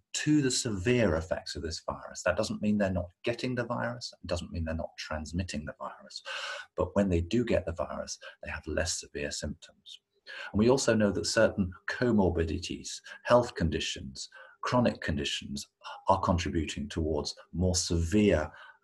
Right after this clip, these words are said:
uh, manifestations of this virus, including cardiovascular disease,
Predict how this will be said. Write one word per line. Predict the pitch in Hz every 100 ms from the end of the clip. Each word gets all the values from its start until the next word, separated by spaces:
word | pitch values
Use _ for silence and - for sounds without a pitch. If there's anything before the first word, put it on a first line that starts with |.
| _ _ -
uh, | 76
manifestations | 87 90 82 87 - - - - 71
of | 71
this | - - -
virus, | 65 64 -
including | 82 80 104 87
cardiovascular | 82 78 76 76 78 92 - - 90
disease, | 85 85 90 80 85 85